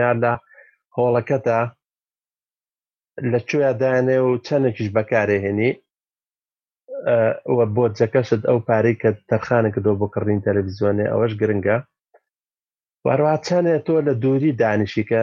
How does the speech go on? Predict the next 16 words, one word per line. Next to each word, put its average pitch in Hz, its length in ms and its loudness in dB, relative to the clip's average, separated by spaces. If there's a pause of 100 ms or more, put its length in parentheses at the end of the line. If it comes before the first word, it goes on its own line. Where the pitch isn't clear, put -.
(140)
ئێمە 127 260 0
باسێکەی 131 520 -2
نەڵێن 120 300 0 (100)
لە 117 120 -2
کوێ 120 140 0 (100)
داێنی، 107 340 0 (120)
چەندێ 139 340 0
لە 120 120 2
دووری 123 260 0
ئەو 160 160 0
تەلەڤیزیۆنە 117 560 0
دانیشی 104 480 0 (960)
و 120 120 0
ئەبێ 123 260 0
بە 135 140 0
پێی 143 220 2